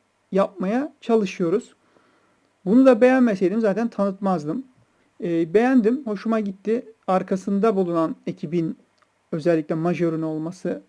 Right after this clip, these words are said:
benim hoşuma gitti. Sizler de beğeniyorsanız ilk önce bir like atalım.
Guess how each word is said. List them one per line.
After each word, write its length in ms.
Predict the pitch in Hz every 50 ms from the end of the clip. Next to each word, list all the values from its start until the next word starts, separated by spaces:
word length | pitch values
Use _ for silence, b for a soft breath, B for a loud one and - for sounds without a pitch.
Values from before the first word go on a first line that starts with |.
| _ - -
benim 260 | 165 160 156 165 180
hoşuma 360 | 175 160 - - 175 170 165
gitti. 380 | 156 147 - _ - 254 294 302 b b b b b b b b
Sizler 420 | _ - - 247 240 277 269 262 247
de 100 | 262 226
beğeniyorsanız 720 | 262 262 262 247 247 233 240 - 214 220 247 254 - - _ _ _ _ -
ilk 180 | - 233 196 -
önce 260 | 240 226 202 202 196
bir 80 | 190 185
like 300 | 170 180 202 208 202 226
atalım. 360 | 214 220 220 214 226 262